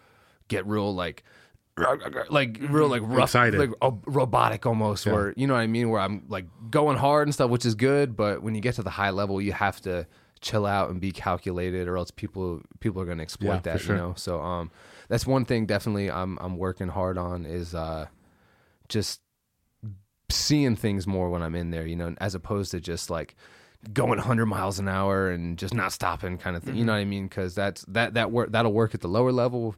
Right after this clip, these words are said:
Speaker 1: but when you get, you know, into the higher ranks and stuff, it, you're gonna have to be calculated if you wanna go anywhere.
Speaker 2: Mm.
Speaker 1: Um, and then having fun, I would say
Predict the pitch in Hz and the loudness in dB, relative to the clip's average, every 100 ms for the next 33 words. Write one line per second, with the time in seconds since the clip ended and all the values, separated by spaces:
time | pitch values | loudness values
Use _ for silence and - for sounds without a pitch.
0 | - 98 87 - - 78 110 101 92 98 | -2 0 0 -4 -12 -6 -2 -2 -2 -2
1 | 92 _ _ _ _ - 90 78 87 85 | -4 _ _ _ _ -10 -8 -6 -6 -6
2 | 87 85 85 82 80 - 85 - 80 80 | -6 -4 -4 -6 -8 -10 -14 -10 -10 -8
3 | 82 - - 82 80 87 90 76 76 - | -10 -12 -14 -12 -10 -8 -8 -6 -8 -8
4 | 76 78 - 78 - 76 76 73 76 78 | -10 -10 -6 -8 -8 -10 -8 -10 -10 -10
5 | 76 78 76 76 78 85 _ - - 104 | -10 -10 -10 -10 -12 -12 _ -20 -16 -10
6 | 101 95 92 87 78 _ - - - 135 | -4 -2 -2 -4 -8 _ -20 -20 -4 0
7 | 139 123 160 139 - 143 160 135 - _ | 2 2 2 0 2 4 4 2 -2 _
8 | _ _ _ _ _ - - 120 143 - | _ _ _ _ _ -18 -4 0 0 2
9 | 120 117 110 92 | 4 4 4 0